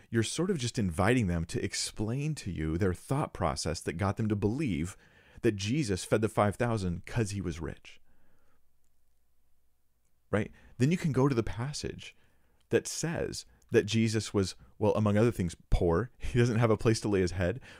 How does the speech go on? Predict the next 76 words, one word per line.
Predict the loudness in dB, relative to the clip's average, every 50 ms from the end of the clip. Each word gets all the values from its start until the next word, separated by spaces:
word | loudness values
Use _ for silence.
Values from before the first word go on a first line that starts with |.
| 2
We | 4 4
have | 6 6 6
other, | 4 4 4 4 2 2 0
it, | -2 -4 -6 -4
'cause | -2 -2 -2 0
you | 0 -4 -2
can, | 0 0 -2 -2 -6 -10 -4
'cause | 0 2
I | 4
want | 4 6 6
him | 6 6
to | 6 6
build | 6 6 4
a | 4
case | 2 0 0 2
so | 4 4
I | 4 2
can | 2 -2 -6
see | -6 -4 -4 -4
it, | -2 0
but | -2 -2 -2 -4 -12 -14 -8
you | -4 0
can | 2 4
build | 6 6 8 6
a |
case | 6 4 4 2 2
for | 2 0 0
Jesus's | 0 2 0 0 0 -2 -4 -6
poverty | -4 -2 0 0 0 0 0 0 -2 -4 -4 -8 -16 -14 -8
in | -4 -2
a | 0
number | 2 2 4 4 4
of | 4 4
ways. | 0 -2 0
He, | 0 0 0 0
the | -2 -4
Son | -2 -2 -2 0
of | 2
Man | 2 2
has | 2 2 2
no | 2 2
place | 2 2 0 0 0
to | -2 -2
lay | 0 0 0
his | -2 -2
head. | -4 -6 -6 -6 -8 -12 -18 -20 -18 -6 0
When | 2 2 4
he | 4
does | 2 2 2 2 2
go | 2 2 4 4 4 2
to, | -2 -6 -4 -2 -2 -2 0 -2
uh, | -2 -2 -2 -2 -2
when | 0 0 0
he | 2 2
leaves | 2 0 2
Nazareth | 2 2 2 2 2 -2 -4 -2
and | -2 -2
he | 0
stays | 0 0 -2 -2 -2 -2 -2
somewhere | -2 -2 -2 -2
in | -4
Capernaum, | -6 -6 -4 -4 -4 -4 -4 -4
he | -4 -4
doesn't | -2 -2
even | -4 -4
stay | -4 -4 -2 0
at | 0
his | 0 0 -2
own | -2 -2
house. | -2 -4 -4 -4 -6 -8 -10 -14 -20 -16 -8
He | -4 -4 -2
stays | 0 0 0 0 0
at | -4 -6
Simon | -4 -2 -2 0 -2 -2 -4 -8 _
Peter's | -6 -2 0 0 0 -2
house, | -4 -8 -14 -14 -16 -20